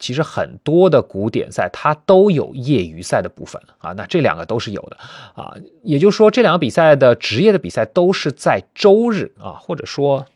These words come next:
职业的男子赛都在周日吧，因为巴黎鲁贝的女子的比赛也是近几年新加出来的，它其实是在周六比的。那在周六，除了女子比赛之外，其实它是有业余的大众的比赛的，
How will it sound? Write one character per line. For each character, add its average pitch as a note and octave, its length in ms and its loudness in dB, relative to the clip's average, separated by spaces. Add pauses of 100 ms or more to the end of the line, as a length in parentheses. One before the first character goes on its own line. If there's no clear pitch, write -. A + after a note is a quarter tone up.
职 - 280 -2
业 G#3 180 6
的 C#3+ 80 4
男 A#2 300 0
子 - 160 -4
赛 F2 260 0 (240)
都 A2 140 2
在 G2 120 0
周 F#2+ 200 -4
日 F#2 120 -4
吧， D#2 160 -6
因 F#2+ 80 -10
为 G2 60 -8
巴 A2 220 0
黎 A2+ 100 -2
鲁 D#2+ 100 -6
贝 G#2 200 2
的 F2+ 160 -4
女 G2 200 -8
子 - 140 -14
的 F2+ 60 -4
比 - 120 -12
赛 E2+ 240 -10 (440)
也 F#2 100 -20
是 F2+ 360 -10
近 C#3 200 -4
几 - 160 -12
年 F2 80 -10
新 A2+ 180 -10
加 C#3+ 200 2
出 - 120 -4
来 D#2+ 120 0
的， - 100 -12
它 F2 220 -8
其 - 160 -14
实 E2+ 120 -14
是 E2+ 60 -14
在 F2+ 140 -4
周 A2+ 120 -4
六 A#2 140 0
比 - 140 -12
的。 G1+ 100 -18 (400)
那 F3+ 160 2
在 F#3+ 160 6
周 A3 260 6
六， E3 380 6
除 - 160 -2
了 E3+ 80 6
女 F#3 140 2
子 E3 80 -10
比 A2 80 -4
赛 A#2 160 2
之 - 100 -2
外， D#3+ 160 6
其 - 140 -6
实 C#3+ 100 -4
它 - 180 -2
是 D#3+ 220 -2
有 D#2 160 -2
业 D#3 260 2
余 F2+ 220 -8
的 C3 220 4
大 F3 180 0
众 C4 240 0
的 A#2 100 -4
比 - 120 -18
赛 C2+ 280 -8
的， - 80 -20